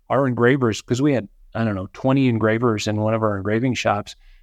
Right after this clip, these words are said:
They were focused on, like, linear letters and, um, like, flat designs, where Montana Silversmiths is just embellishing the entire surface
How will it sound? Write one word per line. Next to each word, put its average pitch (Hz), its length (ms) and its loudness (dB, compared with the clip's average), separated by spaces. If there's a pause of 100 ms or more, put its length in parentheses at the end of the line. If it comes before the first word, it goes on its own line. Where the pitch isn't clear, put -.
(100)
They 135 120 2
were 143 140 2
focused 131 500 -2
on, 110 240 0
like, 98 320 -2
linear 127 680 2
letters 117 800 -2
and, 104 560 -6 (240)
um, 101 580 -6 (140)
like, 104 240 -4
flat 123 440 0 (280)
designs, 98 800 -4
where 110 560 -2 (560)
Montana 120 460 -2
Silversmiths 127 640 -2
is 110 160 -4
just 131 260 -2
embellishing 104 760 -2
the 104 100 -2
entire 104 460 -2
surface - 800 -6